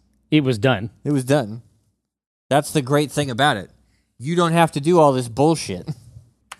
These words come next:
Speaker 2: This bullshit is the best part about miniatures games. All right, now we're gonna fight.
Speaker 1: It's just, it, we, we, we just need to find out where. <laughs>
Speaker 2: Yeah. We just need a time. Uh, playgrounds have worked historically.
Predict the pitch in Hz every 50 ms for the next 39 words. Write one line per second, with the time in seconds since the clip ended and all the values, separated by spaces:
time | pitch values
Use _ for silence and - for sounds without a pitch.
0 | _ _ _ _ - - - - - 131 127 - - - 120 131 151 151 - 135
1 | 113 107 107 - - 110 101 113 117 117 113 - - 120 120 117 110 110 117 117
2 | 110 110 104 98 92 - - 92 90 95 - 95 87 85 92 104 - _ _ _
3 | _ _ _ _ _ _ _ _ _ _ _ _ _ - - - - 120 127 120
4 | 120 127 147 170 165 139 120 110 - - 147 123 104 - _ _ _ _ _ _
5 | - - - - - - _ _ _ _ _ _ _ _ _ _ _ _ - -
6 | - - - - - - 135 - - 147 - - - - - - 160 165 156 151
7 | 151 143 135 156 160 151 156 151 151 143 - - 160 135 120 - 143 139 139 135
8 | 135 131 131 131 139 - _ _ - 117 113 123 131 139 165 175 175 - _ _
9 | _ _ _ - 135 - - 143 135 117 - _ _ - - _ _ - 127 120
10 | - 135 120 - - 131 123 131 156 185 185 - _ _ _ _ _ _ _ -
11 | 104 101 98 95 95 98 - _ _ _ _ - - 123 123 120 127 131 131 135
12 | 143 156 151 - - - _ _ _ _ _ _ _ _ _ - 120 117 120 127
13 | 139 143 - - 120 - - 131 127 135 135 - 160 175 190 190